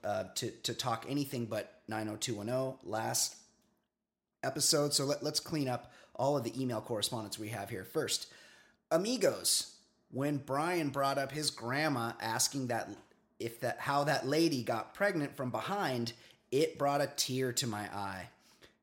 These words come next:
Grams de Fools found out about my first three-way. When Grams, this guy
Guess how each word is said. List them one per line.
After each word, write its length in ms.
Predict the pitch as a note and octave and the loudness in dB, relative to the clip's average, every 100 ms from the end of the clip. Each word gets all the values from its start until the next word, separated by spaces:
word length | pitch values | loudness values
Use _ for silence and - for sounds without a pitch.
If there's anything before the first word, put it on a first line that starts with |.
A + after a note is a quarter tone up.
| _ | _
Grams 560 | D3 D3 E3 E3+ E3+ - | 0 2 4 4 4 2
de 200 | B2+ A2+ | 2 -2
Fools 580 | - D3+ D3+ D3 D3 - | -2 0 2 2 2 2
found 360 | - A#2+ A#2+ | 2 0 2
out 160 | B2 A#2+ | 4 4
about 320 | G#2+ G#2 G2 | 2 -4 -2
my 380 | B2 C3+ C3+ C3+ - - | -2 2 0 0 -4 -2
first 480 | B2 A#2 - - - - | 0 2 0 -2 -12 -6
three-way. 760 | E3+ G#3 G#3+ D#3 A2+ G2+ G2 A2 _ _ _ - - | -2 -2 0 2 2 0 -6 -8 _ _ _ -16 0
When 260 | D#3 G#3+ | 2 4
Grams, 440 | E3 C#3+ C#3 C#3 - | 4 2 2 2 0
this 180 | D#3+ | 0
guy 180 | - G#2 | 0 -2